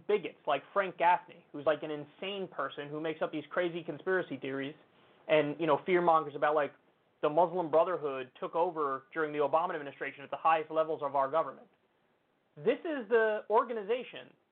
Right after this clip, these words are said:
this is the agency, the center that they're portraying on C N N as, like, serious, objective people talking about this issue. Again, International Assessment and Strategy Center. If they,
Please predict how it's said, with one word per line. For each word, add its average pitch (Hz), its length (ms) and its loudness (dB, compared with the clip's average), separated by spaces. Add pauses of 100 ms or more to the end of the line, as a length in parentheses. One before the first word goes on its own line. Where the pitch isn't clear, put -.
this 214 180 -4
is 254 100 -12
the 214 200 0
agency, 180 460 -10
the 135 180 -14
center 175 460 -6 (260)
that 165 480 4 (840)
they're 214 500 -4 (640)
portraying 208 720 -4
on 170 220 -4
C 196 160 -8
N 196 80 -8
N 208 300 -2
as, 165 180 -4
like, 160 200 0 (140)
serious, 208 380 -2 (100)
objective 165 720 -2 (460)
people 139 580 0 (300)
talking 202 340 2
about 180 220 -2
this 165 180 -8
issue. 135 320 -6
Again, 185 320 -2 (100)
International 226 600 -6
Assessment 208 480 -4
and 165 80 -6
Strategy 165 560 0
Center. - 320 -10 (600)
If 202 120 4
they, 277 220 0